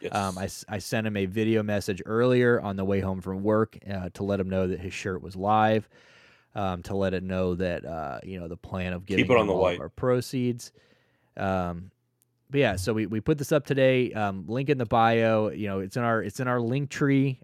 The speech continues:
Speaker 2: Uh, the link that, to the direct shirt is on Twitter. If you go to our Twitter, I put the, the direct link to the shirt. And you can actually do more than just this shirt. If you go back to, um, can you scroll up a little bit? If you scroll up and go back,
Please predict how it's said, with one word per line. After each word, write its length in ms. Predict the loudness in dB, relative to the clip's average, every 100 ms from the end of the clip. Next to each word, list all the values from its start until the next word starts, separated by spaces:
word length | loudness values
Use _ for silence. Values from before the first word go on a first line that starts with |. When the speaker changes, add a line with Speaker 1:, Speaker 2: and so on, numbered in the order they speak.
| -2
Speaker 2:
Uh, 280 | 0 2
the 140 | 0 -2
link 360 | -2 -4 -6 -16 -20
that, 240 | -10 -10 -4
to 140 | -2
the 100 | -2
direct 400 | -2 0 0 0
shirt 400 | -2 0 2 2
is 120 | -2 -8
on 140 | -8
Twitter. 400 | -6 0 4 4
If 100 | 2
you 20 |
go 80 | 0
to 60 | 0
our 100 | -2
Twitter, 380 | -2 -2 0 0
I 80 |
put 220 | -2 -4 -8
the, 120 | -10 -10
the 80 | -10
direct 380 | -6 -2 -2 -2
link 220 | -8 -8
to 80 | -8
the 100 | -10
shirt. 360 | -4 -2 -2 -6 -18 -20 -20 -18 -4
And 120 | 0
you 60 | 2
can 100 | 2
actually 280 | 2 2 2
do 180 | 2
more 300 | 4 4 6
than 200 | 4 2
just 220 | 2 0 0
this 140 | -2
shirt. 280 | 0 -2 -2
If 100 | -4
you 80 | 2
go 140 | 4
back 340 | 6 4 4 0
to, 460 | 0 2 2 0
um, 520 | 0 0 0 -2 -6 -12 -20 _
can 140 | -8 -6
you 60 |
scroll 300 | -2 2 4
up 140 | 4 4
a 20 |
little 140 | 2
bit? 260 | 2 0 0 _ _ _ _ _ _ _ _ _ _ _ _ -20 _ _
If 140 | -2
you 100 | 0
scroll 600 | 0 -2 -4 4 6 6
up 180 | 4 -2
and 100 | -2
go 140 | 0 2
back, 360 | 4 4 2